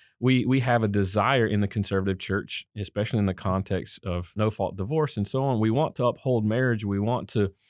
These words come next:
ask people to endure and to walk faithful and that sort of thing. And, and that's not bad counsel. That's good counsel. Those are true things, but maybe not in the right context, particularly when we look at this issue of abuse. Give me some thoughts that you have on that.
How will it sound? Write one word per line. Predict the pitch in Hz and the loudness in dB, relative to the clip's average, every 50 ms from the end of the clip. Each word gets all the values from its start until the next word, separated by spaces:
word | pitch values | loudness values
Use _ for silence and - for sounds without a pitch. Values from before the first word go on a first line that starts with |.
| _ _ _ _ | _ _ _ _
ask | - 104 107 107 - - | -2 -2 -2 -2 -4 -2
people | 123 110 107 110 104 | -2 -2 0 -2 -2
to | - - 113 | 0 2 2
endure | 107 107 104 104 127 135 131 120 107 | 4 4 4 2 2 2 4 4 4
and | 101 98 | 4 4
to | 95 | 2
walk | 98 104 - - | 2 0 -2 -4
faithful | - - 127 123 107 - - 107 | -4 -2 -2 -2 -2 -2 -2 0
and | 101 101 | 0 2
that | 104 73 - | 0 -2 -2
sort | - - 104 98 | -2 0 0 0
of | 90 | 0
thing. | - 98 92 90 | 0 0 0 0
And, | - 113 - | 0 0 0
and | 127 135 143 | 2 2 2
that's | 156 175 165 - - | 2 0 -2 -2 -2
not | 139 151 180 - - - | 0 0 0 -2 -2 -4
bad | 127 113 123 135 147 156 151 143 139 - _ _ _ _ _ _ _ _ _ _ | -4 -2 0 2 2 2 0 0 -2 -6 _ _ _ _ _ _ _ _ _ _
counsel. | - 160 175 196 147 - - 98 90 | -6 -2 -2 -2 -2 -4 -6 -4 -2
That's | 92 113 131 - - | 0 0 -2 -2 -4
good | 120 120 139 165 160 | -2 0 0 0 0
counsel. | - - 101 90 87 - 92 | -2 -4 -4 -4 -4 -6 -2
Those | 98 110 135 143 | 0 0 2 0
are | 143 | 0
true | 123 - - - 151 147 135 | -2 -4 -2 0 2 2 2
things, | - - 147 151 131 101 95 92 - | 0 0 0 0 2 2 0 -2 -2
but | - 101 98 - - _ _ _ _ _ _ _ _ | -2 -2 -2 -2 -4 _ _ _ _ _ _ _ _
maybe | 113 113 131 147 139 | 2 2 2 4 2
not | 135 135 135 - | 2 2 2 2
in | 120 113 | 2 2
the | 107 | 4
right | 113 113 98 - | 4 2 2 0
context, | - - - 123 123 123 120 - 107 90 82 - - | -4 -6 -2 0 0 0 0 -2 -2 -4 -4 -6 -8
particularly | - 92 - - 120 113 - 107 101 98 | -8 -8 -2 -2 -4 -2 0 -2 0 2
when | 95 98 95 95 | 2 2 2 2
we | 95 92 | 2 0
look | 95 95 92 - | 0 -2 -4 -6
at | 80 - | -10 -8
this | - 87 - - - | -6 -8 -8 -4 -4
issue | 101 92 - - 92 92 85 - | -4 -4 -4 -2 -2 -4 -2 -2
of | 92 95 92 | -2 -4 -2
abuse. | 98 87 98 98 98 92 90 87 - | -4 -6 -4 -2 -2 0 0 -2 -4
Give | - 123 127 | -6 -4 -4
me | 156 | -2
some | 147 - 143 117 | -2 -2 -4 -4
thoughts | - 101 95 95 - - - - - - | -2 -2 -4 -4 -4 -6 -8 -8 -8 -8
that | 98 104 - | -8 -8 -6
you | - 98 | -6 -6
have | 98 92 92 90 92 | -4 -4 -4 -4 -4
on | 71 65 64 | -6 -6 -8
that. | 55 65 - | -8 -10 -12